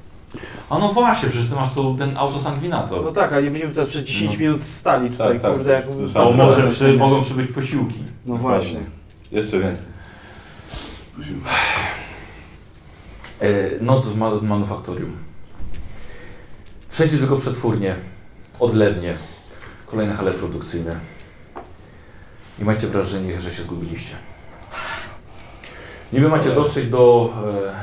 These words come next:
Speaker 1: e, wielkiego muru kuźni, ale tu jest taki labirynt tras transportowych, że coraz bardziej zastanawiacie się, że chyba jednak się zgubiliście. Warunki tutaj są nie do życia,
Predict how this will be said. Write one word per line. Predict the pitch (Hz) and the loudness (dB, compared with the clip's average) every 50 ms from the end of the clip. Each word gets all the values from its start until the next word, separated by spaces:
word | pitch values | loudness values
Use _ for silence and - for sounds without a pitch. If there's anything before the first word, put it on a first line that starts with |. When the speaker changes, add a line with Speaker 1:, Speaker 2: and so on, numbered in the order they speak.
| 101 | -8
Speaker 1:
e, | - 110 | -6 -6
wielkiego | 107 - 123 117 107 110 | -6 -4 -4 -4 -2 0
muru | 117 120 117 107 | 0 2 2 0
kuźni, | - - 113 107 98 101 104 120 147 151 - - - - - - - - - - - - - - - - - - | 0 0 -2 -2 0 0 0 0 0 -2 -4 -6 -10 -16 -20 -20 -20 -20 -20 -20 -20 -20 -20 -20 -20 -20 -10 -2
ale | - 104 104 107 | 0 2 2 2
tu | 104 110 | 2 2
jest | 107 104 - - | 0 -2 -2 -2
taki | 151 143 139 - - - 135 120 117 117 113 107 | -2 -2 -2 -2 -6 -6 -4 -4 -2 -2 -2 -2
labirynt | 107 110 107 113 117 123 117 95 87 - - - - - - - - - - - - - - - - - - - - - - - - - - | -2 -2 -2 0 2 2 2 2 2 0 -4 -8 -10 -12 -14 -18 -20 -20 -20 -20 -20 -20 -20 -20 -20 -20 -20 -20 -20 -20 -20 -20 -20 -18 -6
tras | - 117 - - 123 123 - - - - - | 0 2 4 4 4 4 0 -2 -6 -6 -4
transportowych, | - 104 101 98 - - 104 87 - - 98 92 - 85 - 107 - - - - - - - - - - - - - - - - - - - | -4 -4 -4 -4 -6 -8 -8 -8 -4 -4 -4 -2 -2 -2 -4 -4 -6 -10 -14 -16 -20 -20 -20 -20 -20 -20 -20 -20 -20 -20 -20 -20 -10 -6 -4
że | 107 92 92 95 95 92 92 92 92 - | -2 0 2 4 4 4 2 0 -4 -4
coraz | - 117 107 104 98 98 | -2 0 0 0 0 0
bardziej | 104 104 98 92 - | 0 -2 -2 -2 -6
zastanawiacie | - - 95 - 98 90 90 90 87 | -8 -10 -8 -8 -8 -8 -10 -10 -12
się, | 85 82 | -10 -10
że | 85 85 85 | -10 -12 -12
chyba | - - - 104 92 98 95 | -12 -8 -8 -6 -4 -4 -4
jednak | 92 90 90 90 90 | -2 -2 -4 -4 -6
się | - 87 | -8 -10
zgubiliście. | 85 85 - - - 82 85 - - - 69 67 - - - - - - - - - - - - - - - - - - - - - - - - - - - - - - - - - - | -10 -10 -8 -8 -8 -8 -10 -10 -12 -14 -14 -14 -16 -18 -20 -20 -20 -20 -20 -20 -20 -20 -20 -20 -20 -20 -20 -20 -20 -20 -20 -20 -20 -20 -20 -20 -20 -20 -20 -20 -20 -20 -20 -18 -6 2
Warunki | 101 117 127 135 143 139 123 117 | 4 6 6 6 6 2 -2 -2
tutaj | - 113 104 | -2 -2 -2
są | 101 - 104 104 | -2 -2 -2 -2
nie | 107 110 | -2 0
do | 113 110 | 0 -2
życia, | 104 101 98 - 113 113 117 120 | -2 -4 -4 -4 -2 -2 -2 -2